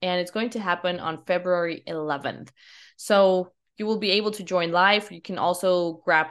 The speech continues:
the recording later if you're not going to be able to join live. But it's going to be, like, a really amazing series. I have done it, um, in a little bit of a different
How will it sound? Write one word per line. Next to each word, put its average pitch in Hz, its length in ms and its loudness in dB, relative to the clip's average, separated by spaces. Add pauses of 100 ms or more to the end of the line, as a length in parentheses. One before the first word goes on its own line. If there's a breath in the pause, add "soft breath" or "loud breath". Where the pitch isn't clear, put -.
the 156 340 0
recording 214 540 -4
later 190 320 0
if 175 160 -4
you're 180 100 -4
not 175 220 -6
going 175 360 -2
to - 100 -16
be 165 100 -8
able 170 220 -6
to 170 120 -18
join 170 280 -4
live. 165 360 -2 (300 loud breath)
But 202 80 -4
it's 202 100 -12
going 233 200 2
to 240 80 -4
be, 226 80 2
like, 202 220 4
a 196 100 0
really 208 420 0
amazing 190 520 0
series. 214 720 -2 (260 loud breath)
I 190 120 0
have 185 200 -2
done 208 220 4
it, 214 320 -2 (220)
um, 170 480 -4 (380)
in 196 80 -4
a 196 40 0
little 214 180 0
bit 254 120 4
of 196 100 2
a 180 40 -8
different 196 640 -4